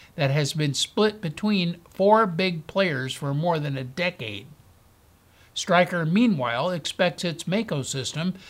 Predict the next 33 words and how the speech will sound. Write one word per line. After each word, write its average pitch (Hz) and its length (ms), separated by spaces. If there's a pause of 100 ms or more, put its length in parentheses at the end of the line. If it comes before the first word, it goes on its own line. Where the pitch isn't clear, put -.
(140)
to 175 180
start 202 360
delivering, 190 560 (100)
delivering 196 500
market 214 360
share 202 240
gains 175 480
from 165 200
the 160 160
end 185 240
of 151 140
two 151 180
thousand 131 420
seventeen. 123 760 (1200)
Zimmer 156 340
Biomet 147 640
and 160 220
Johnson 196 420
and 175 120
Johnson, 165 540 (280)
the 156 80
two 214 340
other 214 300
big 143 320
players 135 420
in 147 120
orthopedics, 127 840 (320)
are 160 180
lagging 151 840
in 135 120
the 139 100
robotics 131 600
race, 131 400